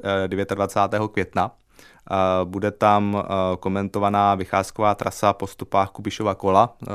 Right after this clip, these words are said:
což je to kolo, které potom, eh,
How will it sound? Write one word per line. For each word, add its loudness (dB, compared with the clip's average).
což -16
je -8
to -12
kolo, -2
které -4
potom, -4
eh, -6